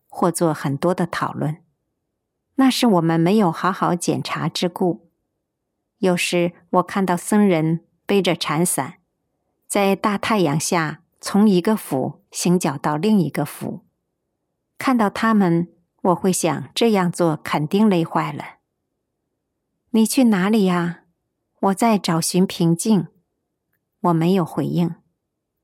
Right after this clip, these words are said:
我不知道他们可以在哪里找到平静。我不是在贬低他们，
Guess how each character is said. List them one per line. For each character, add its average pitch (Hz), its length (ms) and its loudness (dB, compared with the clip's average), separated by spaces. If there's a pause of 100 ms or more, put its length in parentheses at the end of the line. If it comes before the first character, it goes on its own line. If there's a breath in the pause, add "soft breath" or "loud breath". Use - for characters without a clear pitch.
(300)
我 190 120 0
不 220 140 -2
知 214 120 -2
道 202 220 0
他 - 160 -4
们 180 180 2
可 185 160 -4
以 175 180 2
在 180 260 -2
哪 160 240 -2
里 180 160 0
找 127 180 -6
到 135 160 -4
平 135 300 -6
静。 127 240 -6 (760)
我 190 120 0
不 180 140 -4
是 208 180 0
在 190 200 -2
贬 160 260 -2
低 165 160 -2
他 165 220 -4
们， - 260 -12